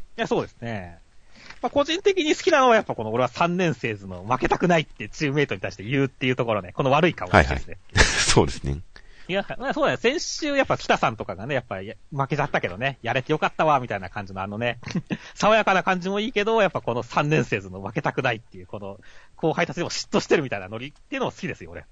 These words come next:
Speaker 1: ね。
Speaker 2: はいはい。まあ、これに関しては、カラスの結構、日向くんのあの、身体測定的な能力テストみたいなところとかでも先輩たちもみんなピリピリしてるみたいな感じで、やっぱりお互いライバル視してる感じが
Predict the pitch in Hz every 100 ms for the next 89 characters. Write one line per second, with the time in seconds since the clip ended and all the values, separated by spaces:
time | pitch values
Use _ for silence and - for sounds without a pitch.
0 | - 90 90 95 - - 87 67 67 76
1 | - 127 123 - 156 170 180 156 107 104
2 | - - 120 123 120 113 127 - 80 76
3 | 50 - 127 95 - 78 78 73 76 76
4 | 80 117 104 107 104 - 101 - 80 80
5 | - - - 104 110 - - - 104 87
6 | 67 - 107 107 - 117 120 107 95 90
7 | 78 78 69 82 82 - - - - 78
8 | 71 71 - - 69 73 76 80 - -
9 | - - - 131 110 120 131 107 117 135
10 | 117 - 90 - 92 85 87 87 85